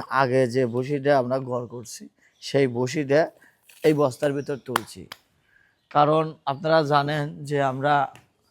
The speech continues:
গরুর গোবরটা বস্তায় তুলি, যে খাদ্যর বস্তাটা আসে ওই বস্তাটা আমার গোবর তুলতেই শেষ হয়ে যায়। আর এই বস্তাটা ব্যবহার করলে পরে বস্তাটা টেকসই হয়,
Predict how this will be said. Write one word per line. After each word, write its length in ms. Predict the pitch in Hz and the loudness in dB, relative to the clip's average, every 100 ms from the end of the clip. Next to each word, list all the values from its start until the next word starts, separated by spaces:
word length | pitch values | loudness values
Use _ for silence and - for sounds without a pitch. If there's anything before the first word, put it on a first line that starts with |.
| _ _ _ _ 139 | _ _ _ _ -8
গরুর 360 | 143 156 156 | -2 0 0
গোবরটা 840 | 151 151 160 151 139 - 143 131 135 - 143 | 0 4 4 4 0 2 4 4 0 -6 -6
বস্তায় 500 | 139 165 143 - 170 | 2 2 2 2 2
তুলি, 360 | 135 117 95 90 | 2 -4 -8 -10
যে 220 | 117 160 | 0 0
খাদ্যর 440 | - 151 147 143 160 | 2 0 2 0 0
বস্তাটা 540 | 156 135 165 160 170 | 0 -2 -2 4 6
আসে 300 | 151 170 196 - _ _ | 4 0 -8 -10 _ _
ওই 140 | 135 | -4
বস্তাটা 500 | 143 147 - 151 165 175 - _ _ - | 0 -2 0 4 6 6 2 _ _ -4
আমার 160 | 143 | -4
গোবর 360 | 131 147 151 143 | 0 0 2 0
তুলতেই 420 | 127 147 135 165 | -2 -6 -4 -6
শেষ 360 | 147 151 135 135 | -4 -4 -4 -4
হয়ে 200 | 120 90 | -4 -6
যায়। 160 | 76 - _ _ _ | -12 -18 _ _ _
আর 200 | 123 131 123 - - | 4 4 2 -4 0
এই 140 | 165 | 2
বস্তাটা 500 | 160 170 - 170 180 | 4 2 4 4 4
ব্যবহার 460 | 151 151 151 165 175 | 6 4 8 6 6
করলে 300 | 180 170 160 | 0 0 2
পরে 340 | 143 135 143 - - _ - - - _ _ _ 180 | 2 0 -4 -10 -20 _ -20 -20 -20 _ _ _ -6
বস্তাটা 420 | 151 143 165 170 170 | -4 -2 -2 -2 -2
টেকসই 400 | 175 151 - 170 165 | -4 -4 -2 0 2
হয়, 180 | 180 | 2